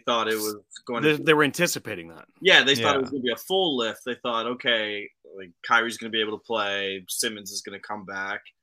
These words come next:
Speaker 1: Nets, if they make the playoffs, they're gonna be trouble." But he did, he did the ultimate sneaky politician move, like,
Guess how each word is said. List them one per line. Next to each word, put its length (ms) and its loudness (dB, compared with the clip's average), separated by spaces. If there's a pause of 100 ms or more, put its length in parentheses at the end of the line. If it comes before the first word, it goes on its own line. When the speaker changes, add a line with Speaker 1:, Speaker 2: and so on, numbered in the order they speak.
(300)
Speaker 1:
Nets, 600 0
if 100 -12
they 100 0
make 200 -6
the 60 -20
playoffs, 440 -2
they're 100 -6
gonna 140 -8
be 120 -14
trouble." 440 -6 (480)
But 160 8
he 100 2
did, 180 2 (220)
he 80 -4
did 160 0
the 160 4
ultimate 420 0
sneaky 420 0
politician 720 0
move, 280 -12
like, 220 -6